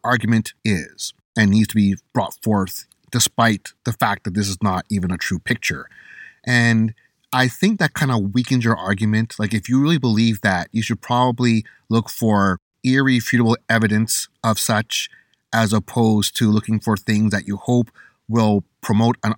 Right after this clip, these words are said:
argument that may be there in your mind, but how are you promoting it? Through something that you know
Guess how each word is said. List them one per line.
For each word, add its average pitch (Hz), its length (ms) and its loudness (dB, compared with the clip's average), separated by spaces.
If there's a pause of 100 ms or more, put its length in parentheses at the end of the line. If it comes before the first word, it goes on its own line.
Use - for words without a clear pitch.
argument 110 480 0
that 98 460 -4 (440)
may 120 240 0
be 113 360 0
there 110 460 2
in 98 180 -6
your 117 260 0
mind, 87 500 -4 (460)
but 104 240 0
how 117 260 0
are 117 60 2
you 117 200 2
promoting 127 440 0
it? 156 300 -2
Through 110 480 0 (240)
something 127 400 0
that 101 180 2
you 123 180 0
know 98 320 0